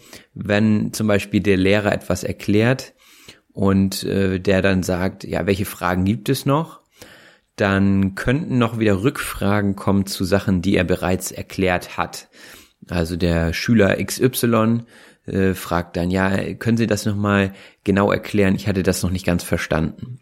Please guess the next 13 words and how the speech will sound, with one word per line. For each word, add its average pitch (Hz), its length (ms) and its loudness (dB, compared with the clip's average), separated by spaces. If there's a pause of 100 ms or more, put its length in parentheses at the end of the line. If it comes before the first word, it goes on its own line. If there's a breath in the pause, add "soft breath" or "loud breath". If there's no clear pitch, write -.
Und 104 160 0
dann 107 160 0
muss 104 240 0
der 101 180 0
Lehrer 92 520 0
nochmal 87 540 0
ran 95 340 0
und 95 380 -2
sich 95 440 -2
regen. 95 640 2
Regen 139 540 2
bedeutet 104 680 -2
bewegen. 104 880 0